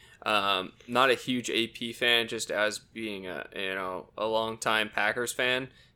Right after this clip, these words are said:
He ran all over the Packers, but the Redskins aren't bad. They, they got some pieces. Defense has been solid, but the Cowboy,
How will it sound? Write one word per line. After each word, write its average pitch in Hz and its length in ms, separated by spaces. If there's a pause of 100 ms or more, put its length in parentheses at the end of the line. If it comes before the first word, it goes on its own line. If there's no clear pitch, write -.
He 117 120
ran 113 400
all 113 300
over 117 220
the 117 80
Packers, 127 680 (600)
but 117 360 (1600)
the 143 120
Redskins 175 440
aren't 170 220
bad. 131 380 (480)
They, 131 200
they 139 160
got 165 240
some 175 120
pieces. 175 680 (640)
Defense 165 440
has 165 100
been 151 200
solid, 151 680 (1900)
but 170 160
the 220 80
Cowboy, 214 480